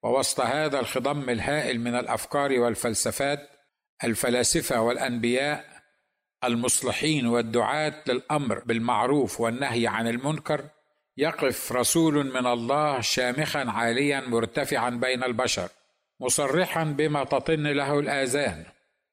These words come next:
ويعلن للمتحدثين والقدامى أن من يشرب من هذا الماء الذي يقدمه العالم كحل لمشكلاته يعطش أيضًا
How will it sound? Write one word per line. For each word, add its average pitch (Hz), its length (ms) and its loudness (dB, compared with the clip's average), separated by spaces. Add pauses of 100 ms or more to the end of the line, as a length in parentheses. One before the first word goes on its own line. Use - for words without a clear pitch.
(500)
ويعلن 127 760 2
للمتحدثين 127 1160 0
والقدامى 131 840 0 (560)
أن 127 240 0
من 123 160 0
يشرب 139 460 0
من 123 140 -2
هذا 139 320 0
الماء 127 420 -2
الذي 123 280 0
يقدمه 123 680 0
العالم 131 520 2
كحل 123 560 -2
لمشكلاته 131 1000 0 (500)
يعطش 131 680 0
أيضًا 104 340 -2